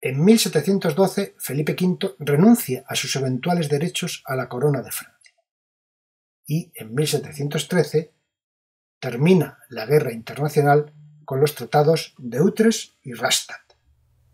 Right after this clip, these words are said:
Muchas gracias por su atención. Hemos recorrido la primera parte de la Guerra de Sucesión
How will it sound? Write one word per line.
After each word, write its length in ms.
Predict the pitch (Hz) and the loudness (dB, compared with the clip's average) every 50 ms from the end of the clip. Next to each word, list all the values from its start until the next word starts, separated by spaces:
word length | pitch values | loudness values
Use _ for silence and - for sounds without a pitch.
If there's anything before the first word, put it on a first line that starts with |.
| _ _ - _ _ _ _ _ _ - - _ _ | _ _ -20 _ _ _ _ _ _ -20 -20 _ _
Muchas 560 | - 196 240 262 - - - 226 220 - - - | -8 -6 -6 -6 -6 -8 -10 -12 -10 -10 -12 -10
gracias 340 | - 254 262 - 170 160 156 | -10 -10 -8 -8 -12 -12 -12
por 160 | - 147 - | -12 -16 -14
su 80 | - | -14
atención. 640 | 135 117 120 104 101 - - 120 95 - - - - - - - - - - - - - - - - - - - - - - - | -16 -16 -16 -20 -20 -20 -20 -20 -20 -20 -20 -20 -20 -20 -20 -20 -20 -20 -20 -20 -20 -20 -20 -20 -20 -20 -20 -20 -20 -20 -10 -10
Hemos 280 | 208 220 220 220 214 | -8 -4 -4 -4 -4
recorrido 680 | 208 208 202 - 196 - 226 233 233 220 226 226 220 - - - - - - - 139 | -4 -8 -6 -6 -8 -6 -4 -6 -4 -4 -6 -8 -8 -14 -20 -20 -20 -20 -20 -18 -14
la 160 | 143 139 - | -14 -12 -12
primera 400 | 160 160 180 202 208 190 - - | -12 -10 -4 -4 -4 -4 -4 -6
parte 340 | 180 185 180 - - 147 143 | -6 -8 -8 -10 -14 -12 -12
de 100 | 139 135 | -10 -10
la 120 | 139 139 | -10 -10
Guerra 260 | 156 185 175 165 160 | -10 -12 -10 -10 -10
de 120 | 131 120 - | -12 -12 -16
Sucesión 680 | - 131 123 - 120 - - 196 214 226 226 220 | -20 -20 -20 -20 -20 -16 -12 -10 -8 -8 -8 -10